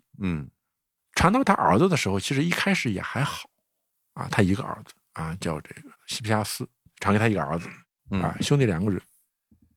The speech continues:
Speaker 2: 结果我们知道呢，在古代希腊，大家伙呢，这个讨论爱情的时候，
Speaker 1: 嗯。
Speaker 2: 啊，我们今天讨论爱情，通常是这个异性之间的。
Speaker 1: 哎，是。
Speaker 2: 但是希腊呢，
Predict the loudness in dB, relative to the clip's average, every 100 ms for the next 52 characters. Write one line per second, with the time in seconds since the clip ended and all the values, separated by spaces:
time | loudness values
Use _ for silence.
0 | _ -20 _ 6 8 8 8 4 -2 2
1 | 8 10 10 8 6 6 4 4 2 -2
2 | -8 _ _ 2 6 6 6 6 6 6
3 | 6 2 -14 _ _ _ _ _ 2 6
4 | 8 6 4 2 4 2 -2 -8 -6 -6
5 | 0 4 4 6 6 4 0 -2 -4 -4
6 | -8 -4 0 2 0 -4 _ -4 0 2
7 | 2 0 2 4 4 4 4 4 4 4
8 | 0 0 -2 -14 -20 _ 0 4 4 2
9 | -4 -6 -10 _ _ -6 -4 -2 -4 0
10 | 2 4 2 -2 -6 -6 -6 -2 -2 -2
11 | -4 -6 -12 _ _ _ 4 6 8 6
12 | 4 6 6 6 4 2 -2